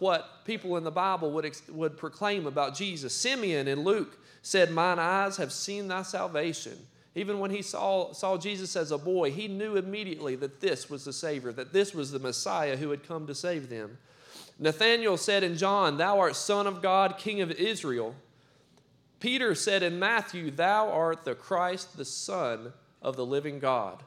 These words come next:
Martha said, "Lord, I believe thou art the Christ, the Son of God, which should come into the world."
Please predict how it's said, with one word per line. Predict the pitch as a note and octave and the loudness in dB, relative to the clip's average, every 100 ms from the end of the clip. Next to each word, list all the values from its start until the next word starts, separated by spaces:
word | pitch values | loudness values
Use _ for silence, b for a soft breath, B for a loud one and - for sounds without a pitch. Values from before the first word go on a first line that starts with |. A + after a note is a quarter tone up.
| _ b b b b - | _ b b b b 4
Martha | F3+ A#3+ A#3 F#3+ | 6 6 6 2
said, | - A3 G3+ | 4 4 4
"Lord, | G3 G#3 G#3+ | 6 8 8
I | G3+ | 6
believe | F#3 F#3+ G#3+ G3 | 4 4 2 4
thou | G3 G3+ | 6 6
art | G3+ | 4
the | G3+ | 0
Christ, | - G3+ G3+ G3+ | 2 4 6 4
the | F#3 | 0
Son | D#3+ G#3 G3+ G3 | -2 0 2 2
of | F3+ E3 | -2 0
God, | F#3+ G3 G3+ G3 B B B | 4 4 2 -2 B B B
which | G3+ E3 | -4 0
should | - D#3 - | 0 -2 0
come | G3+ G3+ | 0 0
into | F#3+ F#3+ | 0 -2
the | D#3+ | -2
world." | D3 F#3+ F3+ A#2+ | 2 2 2 0